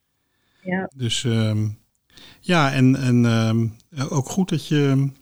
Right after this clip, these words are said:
Speaker 2: ehm, dat het boek gekomen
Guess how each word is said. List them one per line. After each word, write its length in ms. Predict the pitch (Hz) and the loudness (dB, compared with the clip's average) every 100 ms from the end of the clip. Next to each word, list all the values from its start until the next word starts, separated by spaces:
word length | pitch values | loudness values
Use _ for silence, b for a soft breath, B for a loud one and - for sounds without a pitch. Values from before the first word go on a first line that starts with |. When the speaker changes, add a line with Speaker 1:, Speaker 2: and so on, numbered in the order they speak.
| _ _ _ _ - | _ _ _ _ -8
Speaker 2:
ehm, 500 | 127 113 110 110 110 107 _ _ _ _ _ _ _ _ | -2 0 0 0 -2 -6 _ _ _ _ _ _ _ _
dat 220 | 131 113 | -6 -2
het 140 | 120 | -2
boek 180 | 117 131 | -2 -4
gekomen 580 | - - 139 139 131 | -6 -4 0 0 -2